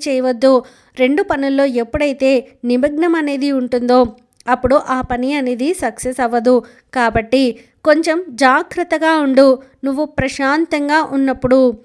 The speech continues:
అప్పుడు ఫోన్ చూసుకోవటమో అవన్నీ కూడా చెయ్యి. ఖాళీ సమయం దొరికింది అన్నప్పుడు నువ్వు ఫోన్ చూసుకుంటూ ఉండు. "ఎందుకు బాబా, ఫోన్ మీద ఎందుకు బాబా అలా చెప్తున్నారు?" అని అనుకోవచ్చు. కానీ తల్లి, చెప్పిన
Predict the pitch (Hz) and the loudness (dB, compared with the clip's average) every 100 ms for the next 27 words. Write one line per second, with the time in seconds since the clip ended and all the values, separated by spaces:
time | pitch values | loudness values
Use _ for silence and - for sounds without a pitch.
0 | _ _ - 240 240 247 285 339 277 277 | _ _ -8 -8 -4 0 0 -2 0 0
1 | 392 359 285 - 254 240 240 247 277 _ | 0 -4 -6 -4 -2 0 2 0 0 _
2 | _ - 262 269 302 359 294 311 320 262 | _ -4 -2 0 -2 -2 -2 -2 -2 -2
3 | 262 262 220 _ _ _ _ _ _ _ | 0 0 -2 _ _ _ _ _ _ _
4 | - 240 208 294 339 330 349 320 233 233 | -6 0 2 2 0 0 0 0 0 -2
5 | 247 349 381 370 311 269 302 330 294 330 | -2 0 0 2 0 -2 -2 -2 -2 -4
6 | - 247 262 269 262 - 254 262 262 254 | -4 -2 -4 -4 -8 -6 -4 0 0 2
7 | 254 - _ - 226 233 269 269 247 269 | 0 0 _ -10 -6 -4 -2 0 2 0
8 | 381 - - _ - 320 392 427 427 349 | -2 -10 -20 _ 0 2 2 2 0 0
9 | 339 330 320 311 349 330 330 311 254 - | -2 -2 -2 0 0 0 -2 -4 -8 -6
10 | 285 285 277 339 269 285 285 254 254 254 | -4 0 0 0 -2 -2 -2 -2 0 0
11 | 254 277 240 - _ _ - 220 240 440 | 0 -2 -2 -4 _ _ -4 -2 0 0
12 | 440 262 247 269 247 - - _ 285 262 | 0 -2 -2 0 -2 -6 -20 _ -10 -8
13 | 349 | -2